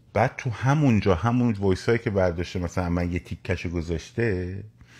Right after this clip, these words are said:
همون بالا می‌نویسه مثلاً مفنگی مزقونچی. خب، حالا این خوبشه ها، تازه منتشرش هم کرده.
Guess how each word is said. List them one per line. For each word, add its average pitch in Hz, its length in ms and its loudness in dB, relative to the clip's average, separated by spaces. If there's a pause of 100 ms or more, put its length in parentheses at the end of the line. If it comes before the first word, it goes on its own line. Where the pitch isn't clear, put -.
(420)
همون 113 340 -2
بالا 104 240 4
می‌نویسه 107 520 0
مثلاً 90 680 -4 (480)
مفنگی 85 800 2
مزقونچی. 73 920 -6 (1400)
خب، 85 220 -2 (1120)
حالا 98 200 2
این 123 120 0
خوبشه 123 400 0
ها، 87 400 -2 (280)
تازه 85 260 0
منتشرش 92 640 2
هم 71 100 -2
کرده. 67 420 -10